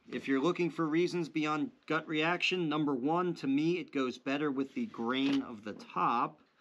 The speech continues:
Number two, it visually connects the eyes to the fingerboard, i e the line down the middle from the fingerboard to the bridge. The maple bridge makes the eyes connect the bridge and the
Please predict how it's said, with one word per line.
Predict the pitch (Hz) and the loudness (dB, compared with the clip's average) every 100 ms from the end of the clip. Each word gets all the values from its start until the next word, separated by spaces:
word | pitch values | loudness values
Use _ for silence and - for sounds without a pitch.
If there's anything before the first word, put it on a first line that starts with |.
| - - - - _ | -20 -20 -20 -20 _
Number | 120 117 113 | -2 0 0
two, | - 170 190 151 139 | -2 2 4 6 2
it | 135 123 | -2 -8
visually | 110 120 120 135 139 | -6 -4 -2 0 0
connects | 135 139 120 120 - | 0 -2 -4 -4 -8
the | - 131 113 | -4 -4 -2
eyes | 110 110 117 117 | 0 0 0 -4
to | - 113 | -8 -8
the | 98 | -8
fingerboard, | - 151 151 127 104 101 101 113 - _ _ _ _ | -6 -2 0 0 0 -2 -2 -2 -8 _ _ _ _
i | 113 117 | -2 0
e | 110 117 117 | 0 0 0
the | 107 | -2
line | 98 107 107 113 110 | -4 -2 0 -2 -2
down | 107 107 110 | -4 -2 -2
the | |
middle | 107 104 101 104 101 _ _ | -2 -2 -4 -4 -6 _ _
from | 101 95 | -6 -4
the | |
fingerboard | 92 143 139 135 139 127 - | 0 2 2 2 0 -2 -4
to | |
the | 107 | -6
bridge. | 101 107 92 80 - - _ _ _ _ _ _ - | -2 -2 -4 -8 -10 -10 _ _ _ _ _ _ -8
The | |
maple | 101 107 139 160 170 | -2 2 2 2 0
bridge | - 139 131 117 | 0 0 0 0
makes | 117 117 117 | 0 0 -2
the | 135 117 | -6 -4
eyes | 113 117 107 | -2 -4 -4
connect | - - 107 117 120 _ | -8 -6 -2 -2 -6 _
the | 107 | -12
bridge | 92 117 127 127 - | -6 -2 0 -2 -4
and | 127 113 | -6 -4
the | 104 | -4